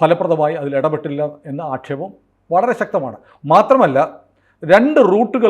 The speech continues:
ഗവർണർക്ക് വേണ്ടി തീരുമാനിച്ചിരുന്നു. അതിൽ ഒരു റൂട്ട്, രഹസ്യമായി വെച്ചിരുന്ന റൂട്ടിലാണ്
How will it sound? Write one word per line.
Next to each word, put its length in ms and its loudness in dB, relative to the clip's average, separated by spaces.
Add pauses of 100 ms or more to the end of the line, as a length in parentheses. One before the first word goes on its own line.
(100)
ഗവർണർക്ക് 360 2
വേണ്ടി 200 -4
തീരുമാനിച്ചിരുന്നു. 500 -6 (540)
അതിൽ 220 4 (480)
ഒരു 120 4 (100)
റൂട്ട്, 220 0 (100)
രഹസ്യമായി 540 0
വെച്ചിരുന്ന 300 -4 (120)
റൂട്ടിലാണ് 540 -2